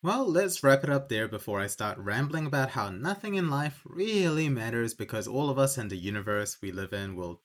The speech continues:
die eventually. So, what did we learn today? We learned that entropy is a measure of how chaotic and disordered the system is. We learned that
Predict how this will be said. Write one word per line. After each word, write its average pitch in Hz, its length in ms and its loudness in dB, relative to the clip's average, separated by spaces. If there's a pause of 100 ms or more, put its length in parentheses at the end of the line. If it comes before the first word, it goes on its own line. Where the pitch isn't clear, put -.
die 82 200 -10
eventually. - 680 -12 (1500)
So, 277 240 2
what 208 200 2
did 226 120 -2
we 226 120 0
learn 185 240 4
today? - 440 -2 (680)
We 151 140 8
learned 262 240 4
that 233 180 2
entropy 190 420 2
is 139 140 2
a 139 60 2
measure 131 340 2
of - 100 -4
how 98 180 -2
chaotic 110 680 -2
and 131 140 0
disordered 123 420 -2
the 101 80 -4
system - 400 -10
is. - 360 -14 (800)
We 139 80 0
learned 190 220 4
that 185 260 2